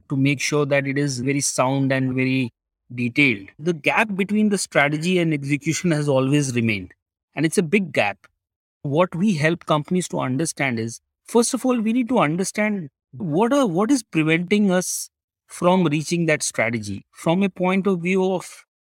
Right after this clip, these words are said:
your management systems, your business processes, your people, their capability and attitudes, and fundamentally the organization structure.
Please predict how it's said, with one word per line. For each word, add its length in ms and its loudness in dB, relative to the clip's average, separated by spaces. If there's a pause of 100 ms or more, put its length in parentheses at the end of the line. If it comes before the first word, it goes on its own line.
your 340 2
management 520 0
systems, 500 -8 (240)
your 140 2
business 440 0
processes, 680 -6 (260)
your 220 2 (120)
people, 380 -2 (200)
their 280 2
capability 760 0
and 120 0
attitudes, 600 -6 (340)
and 220 0
fundamentally 800 0
the 100 4
organization 680 0
structure. 520 -8